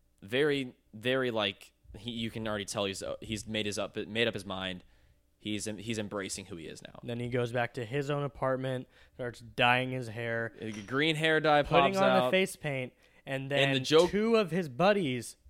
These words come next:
Speaker 2: knock on the door.
Speaker 1: As the Joker is being created, two of his former clown coworkers knock on his door,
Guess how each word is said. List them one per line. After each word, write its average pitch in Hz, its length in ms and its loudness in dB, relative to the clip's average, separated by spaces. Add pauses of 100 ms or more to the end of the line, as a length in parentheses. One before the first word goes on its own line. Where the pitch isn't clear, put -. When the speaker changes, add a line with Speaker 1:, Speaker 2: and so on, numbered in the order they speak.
Speaker 2:
knock 139 480 -2
on 175 180 0
the 160 100 0
door. 127 440 4
Speaker 1:
As 151 280 6
the 156 120 -2
Joker 160 600 4
is 143 120 0
being 135 360 -2
created, 117 720 -2 (120)
two 143 300 0
of 147 120 0
his 135 220 0
former 165 460 4
clown 160 840 0
coworkers 120 720 4
knock 123 340 2
on 123 100 -2
his 104 160 -6
door, 107 420 0